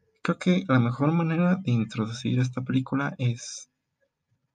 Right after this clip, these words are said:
introduciendo a su creador, a su director, Damien Chazelle, que en mi opinión es de los directores más prometedores de la actualidad. Una prueba de esto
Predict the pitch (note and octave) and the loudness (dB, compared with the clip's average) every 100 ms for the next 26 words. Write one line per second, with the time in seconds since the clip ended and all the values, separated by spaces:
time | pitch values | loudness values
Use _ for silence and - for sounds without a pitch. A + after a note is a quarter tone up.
0 | - B2+ B2 A2+ G#2+ A2 G#2+ G2+ - - | -2 -2 2 0 0 -4 -2 -4 -8 -4
1 | A2 A2 B2+ - - - E3+ E3 D#3 - | 0 0 0 -4 -10 -4 0 0 0 2
2 | A2+ B2+ - _ _ _ _ _ - A2 | 2 2 -4 _ _ _ _ _ 0 2
3 | G#2+ B2 - E3 - B2+ _ _ _ - | 0 -4 0 0 0 -6 _ _ _ -20
4 | _ _ - D3+ D3+ _ _ _ _ - | _ _ -20 -20 -20 _ _ _ _ -2
5 | A2+ A2 B2 A2+ A#2 C3 - A#2+ A#2 B2 | 2 2 2 2 4 2 4 4 4 2
6 | C#3 B2 - A2+ A2+ A#2 B2+ C3+ - A#2 | -2 -4 0 0 0 0 0 -2 2 4
7 | A#2 A#2 - - _ B2 E3+ F#3+ - F#3 | 4 0 -6 -18 _ 2 4 2 4 4
8 | D#3 - C#3+ D3 D3 D3 - B2 B2 - | 4 -2 2 4 4 0 -2 0 0 2
9 | C3+ C3 C3 - - _ _ _ _ _ | 2 2 2 -2 -16 _ _ _ _ _
10 | _ _ _ _ _ _ _ _ - - | _ _ _ _ _ _ _ _ -20 -20
11 | _ _ _ _ _ - A2+ G#2+ G#2+ - | _ _ _ _ _ 0 4 4 2 0
12 | A#2 A#2 B2+ D3 - B2 B2+ | 0 2 2 0 0 4 4